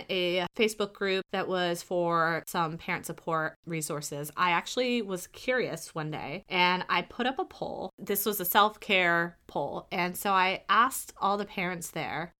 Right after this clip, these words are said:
there was several thousand members in this group. I asked them, "Once your child received the diagnosis, did any of you experience any sort of weight changes, for example?" And I put the options of, like, "Yes, I gained weight.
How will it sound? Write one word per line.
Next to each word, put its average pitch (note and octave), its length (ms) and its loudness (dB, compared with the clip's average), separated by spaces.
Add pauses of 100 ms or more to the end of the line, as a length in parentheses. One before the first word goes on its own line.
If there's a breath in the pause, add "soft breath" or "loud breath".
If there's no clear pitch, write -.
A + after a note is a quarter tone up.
there F3+ 140 2
was F3+ 200 0 (160)
several A#3 320 -2
thousand D#3 560 0
members D3 320 -4
in C#3+ 80 -6
this C#3 160 -12
group. - 220 -8
I E3+ 140 2
asked E3+ 340 2
them, E3 320 -2 (240)
"Once B3+ 280 0
your C4+ 100 -2
child G#3+ 300 2
received G3+ 380 0
the F3+ 80 -2
diagnosis, F3 800 -2
did F3+ 200 -2
any G#3+ 300 0
of G#3 120 -2
you G3 200 0
experience E3+ 760 -2
any E3+ 240 -2
sort E3 240 -4
of D#3 300 -6
weight D#3+ 340 -2
changes, D3 520 -6
for B2+ 160 -8
example?" - 580 -12 (220)
And F3+ 140 2
I F3+ 120 6
put F#3 240 0
the F3 140 2
options E3+ 360 0
of, D#3+ 120 -2
like, D3 300 -2
"Yes, G#3 280 4
I D3+ 80 -2
gained F3 380 0
weight. D#3+ 480 2